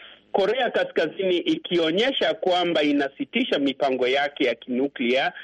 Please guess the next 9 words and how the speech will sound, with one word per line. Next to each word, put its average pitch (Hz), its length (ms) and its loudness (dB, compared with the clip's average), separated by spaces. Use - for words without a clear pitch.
basi 180 680 0
washirika 151 680 0
wa 143 160 2
Marekani 139 560 0
na 151 120 0
Marekani 143 720 0
pengine 165 460 0
wataamua 160 760 0
wapunguze 160 1000 -2